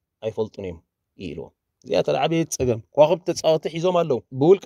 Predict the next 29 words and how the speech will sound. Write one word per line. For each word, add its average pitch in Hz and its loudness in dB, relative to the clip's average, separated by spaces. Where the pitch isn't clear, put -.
ተጻወቲ 156 -2
እንድሕር 139 -4
ዳ 135 2
ርኢኻ 131 -2
እዮም 196 0
ኣብ 165 0
ነፍሲ 240 2
ወከፍ 170 0
ሜዳ 147 4
ዘለዉ 123 0
ተጻወቲ - -2
ኩሎም 226 4
ከዋኽብቲ 147 2
እዮም። 196 -8
ከምቲ 165 -4
ኣቐዲምና 131 -2
ክንገልጾ 120 -4
ዝጸንሕና 180 2
ግን 160 -4
ነቲ 151 2
ፕሮጀክት 175 2
ናይ 156 0
ሶልሻየር 151 2
እምነት 180 4
ኣለዎም 156 2
ድየብሎምን 131 0
ናብ 135 0
ዘጠራጥረካ 110 -6
መድረኽ 120 2